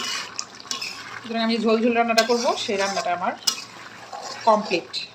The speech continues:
সব সিদ্ধ হয়ে গেছে, সিমের বিচি সিদ্ধ হয়ে গেছে, এই তো একদম এরকমই ঝোল রাখতে চাইছি।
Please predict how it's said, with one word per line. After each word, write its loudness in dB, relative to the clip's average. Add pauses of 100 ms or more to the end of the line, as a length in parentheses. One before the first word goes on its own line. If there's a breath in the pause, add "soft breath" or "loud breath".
(2250)
সব 4
সিদ্ধ -4
হয়ে 4
গেছে, -8
সিমের -2
বিচি -4
সিদ্ধ -2
হয়ে 0
গেছে, -6 (960)
এই -8
তো -8 (600)
একদম -6 (1080)
এরকমই 0
ঝোল 0
রাখতে 0
চাইছি। 0